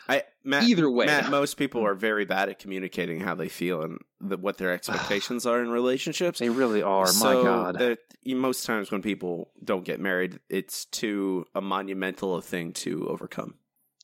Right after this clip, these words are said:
Speaker 2: People are quitters, is what you're telling me.
Speaker 1: <laughs> I mean, I would say qu-,
Speaker 2: <laughs>
Speaker 1: quit early, quit often. That's the actual right answer.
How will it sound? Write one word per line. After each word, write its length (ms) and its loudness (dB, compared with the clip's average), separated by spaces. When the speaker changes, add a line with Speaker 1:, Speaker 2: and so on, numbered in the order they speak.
Speaker 2:
People 240 2
are 80 4
quitters, 400 0
is 60 -6
what 120 -4
you're 60 0
telling 260 -4
me. 80 -4
Speaker 1:
<laughs> 240 -4
I 60 0
mean, 400 0
I 200 0
would 200 0
say 220 2
qu-, 160 -6
Speaker 2:
<laughs> 260 -20
Speaker 1:
quit 260 0
early, 340 0
quit 260 -2
often. 480 -2
That's 280 -2
the 140 0
actual 600 0
right 200 0
answer. 460 -4